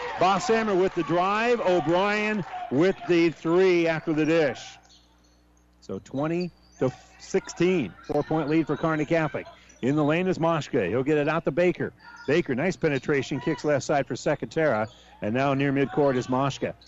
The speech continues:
Moshka off a high screen, kicks right side here for Baker. Baker gonna be fouled on the body by Teal. Now be a one and one. That's now seven as a team on Kearney Catholic.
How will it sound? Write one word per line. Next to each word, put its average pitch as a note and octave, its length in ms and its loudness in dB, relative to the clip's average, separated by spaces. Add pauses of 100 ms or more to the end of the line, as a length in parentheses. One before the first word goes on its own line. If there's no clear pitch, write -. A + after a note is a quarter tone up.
(140)
Moshka C3+ 320 0
off C3+ 140 2
a A2+ 100 0
high C#3 180 -2
screen, D3+ 360 -4
kicks E3 240 -4
right C#3+ 240 0
side D3+ 220 0
here D3+ 100 0
for D3+ 120 -2
Baker. C#3+ 380 0 (360)
Baker D3+ 440 2 (360)
gonna C3 160 0
be C#3 60 2
fouled D3 320 0
on D3 120 2
the C3+ 80 2
body C#3+ 260 2
by C3+ 180 0
Teal. D#3 480 2
Now C#3+ 200 0
be D3 140 0
a C3 80 2
one D3 260 0
and C#3+ 160 0
one. D3 180 0
That's B2 160 -4
now C3+ 140 -2
seven C3 560 -2 (340)
as C3 320 0
a - 80 -2
team F3 320 0
on C3 180 0
Kearney D3 280 -2
Catholic. C#3 440 -2